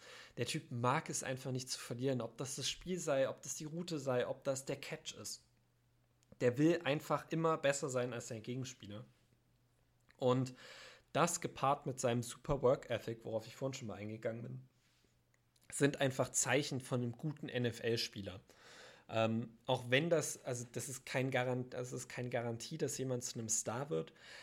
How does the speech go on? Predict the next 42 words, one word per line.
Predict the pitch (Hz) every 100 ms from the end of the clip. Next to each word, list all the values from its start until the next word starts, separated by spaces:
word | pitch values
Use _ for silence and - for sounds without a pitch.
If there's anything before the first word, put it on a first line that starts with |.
| - -
aber | 123 120
wenn | 139
jemand | 151 147 135
so | 135
ein | 127 120
Work | 143 170
Ethic | 143 - 139 -
hat, | 151 -
wenn | 120
der | 123 117
so | 127
competitive | 127 131 131 - 165 - 151 -
ist, | 143 143 - - - _
dann | - 120 127 -
wird | 156 160
der | 151
nicht | 135 -
weniger | 131 139 131 117 104
als | 120 -
ein | 123
guter | - 139 139
Roleplayer. | 120 107 110 120 120 - 101 95 98 - _ -
Ähm, | 104 101 104 131 _ _ _
und | 131 123 123 - -
wie | 131
gesagt, | 120 123 -
ich | -
sehe | 135 131
bei | 127
ihm | 120 120
einfach | 113 120
noch | 113 107
deutlich | 113 - 110
mehr | 110 104
Upside | - 110 101 -
als | 117 -
nur | 120 110
ein | 110 110 -
guter | - 117
Roleplayer, | 113 107 110 95 98 98 -
aber | - - 131 - - - - - - _ _
ja, | 104 95